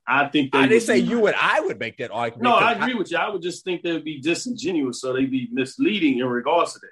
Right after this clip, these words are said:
Speaker 1: I'm simple. As I said, it's a statement. Follow the statement. We don't have to get into this big filibuster, your emotional feel. I know y'all like to be debatable and all this and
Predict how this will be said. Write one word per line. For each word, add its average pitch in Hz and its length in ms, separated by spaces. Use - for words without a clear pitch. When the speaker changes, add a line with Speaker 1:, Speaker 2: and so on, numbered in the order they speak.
Speaker 1:
I'm 196 140
simple. - 400
As 139 80
I 160 60
said, 156 400
it's 220 180
a 202 80
statement. 240 520
Follow 247 280
the 196 60
statement. 202 460
We 247 100
don't 262 200
have 240 200
to 233 60
get 226 180
into 220 240
this 208 160
big 208 240
filibuster, 196 680
your 190 240
emotional 180 400
feel. 202 220
I 233 100
know 269 200
y'all 220 200
like 190 200
to 180 80
be 180 180
debatable 185 560
and 180 120
all 180 260
this 180 240
and 160 120